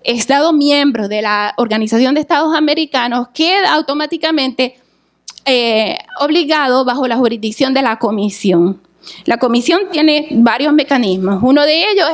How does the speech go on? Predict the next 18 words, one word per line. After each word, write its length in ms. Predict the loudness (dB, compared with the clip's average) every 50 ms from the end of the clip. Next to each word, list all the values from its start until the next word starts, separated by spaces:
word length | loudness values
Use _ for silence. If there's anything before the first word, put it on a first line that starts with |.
| 0 -2
es 80 | -2 -2
denuncias 480 | -4 -4 -4 -2 -4 -2 0 0 2 2
individuales. 680 | 2 2 2 2 0 0 0 0 0 0 -2 -4 -4 -4
Entonces, 360 | -2 -2 -2 0 0 0 0
sí 520 | -2 -4 -2 0 2 2 2 2 0 -2 -6 -12 -18 -18 -18 -8 -6
existe 440 | -6 -6 -2 -2 -2 -2 0 -2 -2
la 120 | -2 0
posibilidad 600 | -2 -2 0 2 2 2 2 2 2 0 0 0
de 80 | 0 0
presa-, 480 | -2 -2 -2 0 0 0 0 -2 -4 -2
de 140 | 0 0 0
presentar 580 | 0 -2 -2 -2 0 0 0 0 -2 -2 0 0
un 140 | 2 2 0
caso 420 | 2 2 0 0 0 0 2 2
internacional 720 | 2 2 2 0 0 0 2 2 2 2 2 2 2 0
ante 220 | 0 0 0 0 -2
la 100 | -2 -2
Comisión 520 | -2 -4 0 0 0 0 2 2 0 0